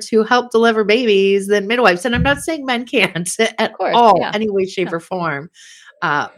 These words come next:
Speaker 1: but I feel like there was a reason why, you know, centuries ago, it was women who were helping to bring, you know, helping other women to bring,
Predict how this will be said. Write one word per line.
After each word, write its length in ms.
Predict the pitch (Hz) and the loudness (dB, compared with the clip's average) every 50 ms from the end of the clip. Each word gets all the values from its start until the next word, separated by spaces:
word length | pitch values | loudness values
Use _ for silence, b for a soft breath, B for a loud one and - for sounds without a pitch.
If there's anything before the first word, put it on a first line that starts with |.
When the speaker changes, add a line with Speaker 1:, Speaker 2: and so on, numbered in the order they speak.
| 170 - | -2 2
Speaker 1:
but 360 | 208 190 175 156 - - - - - b b b b b b b b _ _ 208 | 2 2 2 2 -2 -8 -16 -20 -20 b b b b b b b b _ _ -8
I 60 | 196 | -4
feel 180 | 196 233 208 | -2 0 0
like 140 | 185 196 196 | 0 0 0
there 100 | 240 196 | 0 -2
was 140 | 190 190 196 | 0 0 -2
a 60 | 180 175 | -2 -2
reason 420 | 180 185 185 185 185 196 170 170 | 0 0 0 0 -2 -4 -6 -6
why, 580 | 170 175 175 170 170 165 156 151 147 151 - - - | -6 -6 -6 -4 -4 -6 -6 -6 -6 -6 -8 -8 -12
you 100 | 196 190 | -10 -8
know, 240 | 175 165 156 151 165 | -6 -6 -6 -6 -8
centuries 580 | 160 - - 202 214 214 - 240 220 190 190 180 | -8 -8 -8 -10 -10 -8 -6 -4 -4 -4 -4 -6
ago, 260 | 170 170 165 165 170 | -6 -4 -4 -4 -4
it 100 | 143 139 | -4 -6
was 360 | 175 180 185 190 208 208 214 | -6 -4 -2 -2 -2 -2 -4
women 520 | 196 175 160 143 139 127 127 131 139 147 160 - _ | -6 -8 -8 -8 -10 -12 -12 -14 -14 -16 -16 -12 _
who 120 | 185 165 | -8 -6
were 420 | 160 160 160 156 156 156 156 151 b b b b b b b _ - | -6 -4 -4 -2 -2 -2 -4 -6 b b b b b b b _ -6
helping 320 | 190 185 185 175 175 170 160 | -6 -6 -4 -6 -8 -8 -8
to 120 | - 208 | -10 -10
bring, 480 | 165 - - 180 180 175 165 160 165 - - - 165 - _ | -10 -8 -6 -6 -4 -4 -4 -6 -6 -8 -10 -14 -20 -16 _
you 120 | 190 208 | -10 -8
know, 240 | 180 151 147 143 - - | -6 -6 -6 -8 -8 -8
helping 360 | - - 190 190 196 170 - | -6 -4 -4 -4 -4 -6 -6
other 220 | 170 165 165 160 165 | -4 -4 -2 -2 -2
women 340 | 160 147 151 147 147 147 147 | -2 -4 -4 -6 -8 -10 -12
to 120 | - 160 | -14 -14
bring, 400 | 156 151 156 147 143 139 143 143 | -10 -8 -6 -6 -6 -6 -8 -12